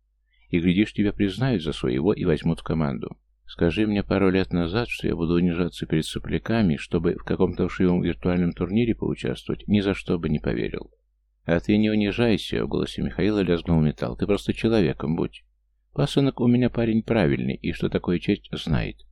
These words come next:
Думаю, что и в команду он себе таких же ребят набрал. Так что давай, действуй. До связи». Комлинг пискнул, обрывая разговор.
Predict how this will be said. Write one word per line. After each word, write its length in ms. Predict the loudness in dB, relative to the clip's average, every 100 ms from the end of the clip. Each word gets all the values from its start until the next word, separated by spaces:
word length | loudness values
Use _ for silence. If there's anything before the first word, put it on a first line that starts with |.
| -20 _ 0
Думаю, 300 | 4 6 4
что 160 | 0 -2
и 80 |
в 60 | 0
команду 460 | -2 0 2 0 -2
он 100 | -4
себе 400 | -4 -2 -2 -2
таких 300 | -6 -2 -2
же 100 | 0
ребят 320 | 0 0 -2 -4
набрал. 420 | -6 -6 -8 -12 _
Так 120 | -2
что 120 | 0 2
давай, 320 | 4 2 2
действуй. 500 | 0 0 -2 -6 -6
До 140 | -8
связи». 460 | -4 -2 -2 -2 -10 _ _ _ _ _ _ _
Комлинг 560 | 0 4 6 4 2 -6
пискнул, 500 | -4 -4 -2 -2 0
обрывая 420 | 0 0 0 0 0
разговор. 580 | -2 -2 -2 -2 -8